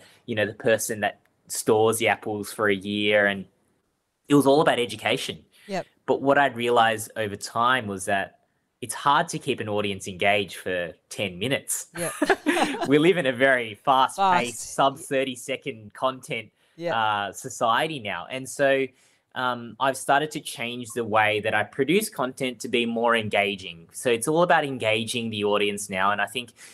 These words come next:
Speaker 1: if I can engage and enthuse people, it'll be enough for them to spark their interest and then get that education involved. So, you know, that really got me going again. It got me cooking again. It got me writing again. And then, of course, I started doing my masters, and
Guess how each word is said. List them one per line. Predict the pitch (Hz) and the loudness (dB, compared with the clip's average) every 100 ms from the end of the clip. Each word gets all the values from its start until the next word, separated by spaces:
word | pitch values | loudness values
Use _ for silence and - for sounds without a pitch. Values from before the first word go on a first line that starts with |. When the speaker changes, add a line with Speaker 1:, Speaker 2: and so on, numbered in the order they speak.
| - | -6
Speaker 1:
if | 120 | 0
I | 127 | 0
can | - 127 | -2 -8
engage | 120 117 120 135 139 | -6 0 4 4 4
and | 135 | 0
enthuse | 123 110 107 107 104 | -6 -6 -8 -8 -8
people, | - 104 107 104 101 - - - | -6 -6 -2 -2 -2 -10 -20 -6
it'll | 127 117 | -2 0
be | 117 | 0
enough | 110 107 110 - | 0 2 0 -2
for | 107 | -6
them | 101 104 - | -6 -6 -10
to | 101 | -8
spark | - - _ - 123 127 - | -8 -10 _ 2 4 4 2
their | 127 107 | -2 -2
interest | 98 101 107 101 107 | -2 -6 -8 -6 -8
and | 104 | -6
then | 104 104 101 | -4 -6 -2
get | 110 - | -2 0
that | 101 104 | -2 -2
education | 90 101 - 90 - 92 | -10 -10 -6 -6 -6 -8
involved. | 87 85 82 85 | -6 -2 -2 -2
So, | - 139 135 - - - | 2 4 2 0 -18 -2
you | 143 | 2
know, | 135 123 | 2 4
that | 143 147 139 | 2 2 0
really | 127 131 131 117 | 2 4 4 4
got | 123 120 | 4 2
me | 120 107 | 0 0
going | 113 110 113 | 2 2 0
again. | 113 113 110 | 0 -2 -2
It | 107 | 0
got | 123 117 | -2 -2
me | 107 | -10
cooking | - 117 113 107 | -10 -10 -8 -12
again. | 104 107 104 | -8 -6 -6
It | |
got | 98 120 | -2 -2
me | 113 101 | -2 -4
writing | 110 98 104 107 107 | 2 4 2 -4 -10
again. | 101 104 104 101 | -6 -4 -4 -6
And | 104 104 107 | -4 -4 -2
then, | 110 104 | -6 -4
of | 101 - | -12 -4
course, | 117 107 104 | 0 2 2
I | - | -2
started | 101 - 101 101 | -6 2 2 2
doing | 107 101 | -4 -4
my | 98 95 | -2 0
masters, | 98 101 101 - 104 101 98 | 2 4 2 0 -2 -2 -4
and | 101 | -10